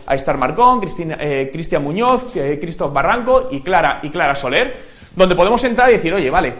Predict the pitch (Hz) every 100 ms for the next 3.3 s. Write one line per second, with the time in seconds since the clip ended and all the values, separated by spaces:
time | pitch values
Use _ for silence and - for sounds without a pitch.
0 | - - _ _ - - - - - 277
1 | 262 139 - 170 165 151 156 160 147 180
2 | 214 151 - - - 151 156 156 156 220
3 | 233 147 -